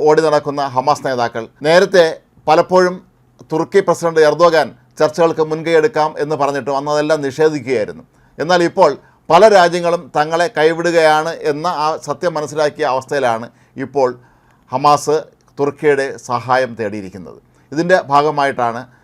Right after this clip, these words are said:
ഹമാസിൻ്റെ പരമോന്നത നേതാവ് ഇസ്മായിൽ ഹനിയ തുർക്കിയിലെത്തി പ്രസിഡന്റ് എർദോഗാനുമായി കൂടിക്കാഴ്ച നടത്തിയത്. ഇസ്മായിൽ ഹനിയ എർദോഗാനുമായി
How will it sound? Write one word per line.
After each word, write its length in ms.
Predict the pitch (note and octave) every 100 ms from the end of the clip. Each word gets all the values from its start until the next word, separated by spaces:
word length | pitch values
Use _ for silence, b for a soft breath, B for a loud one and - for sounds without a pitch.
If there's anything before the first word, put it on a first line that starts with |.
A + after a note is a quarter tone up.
| b b b -
ഹമാസിൻ്റെ 420 | D3 D3 C#3+ C#3+ D3 - -
പരമോന്നത 420 | C3+ C#3 D3 C#3 C3
നേതാവ് 380 | B2+ B2+ B2+ B2+
ഇസ്മായിൽ 320 | B2 C3 B2+ A#2+
ഹനിയ 260 | A#2+ A#2+ C3+ b b b -
തുർക്കിയിലെത്തി 600 | C#3 C#3+ D#3+ C3 B2+ C#3 -
പ്രസിഡന്റ് 460 | B2+ B2 C3+ B2+ - C3
എർദോഗാനുമായി 680 | C3 D3 C3 B2+ B2 A#2+ A#2
കൂടിക്കാഴ്ച 400 | A#2 A#2 A2+ G2+ G2
നടത്തിയത്. 320 | - D2 G#1+ - F3
ഇസ്മായിൽ 300 | B2 F#3+ G3+ F3+
ഹനിയ 180 | F#3 F3+ D#3 b b C#3+
എർദോഗാനുമായി 680 | D#3 F#3 F3 E3+ E3+ E3+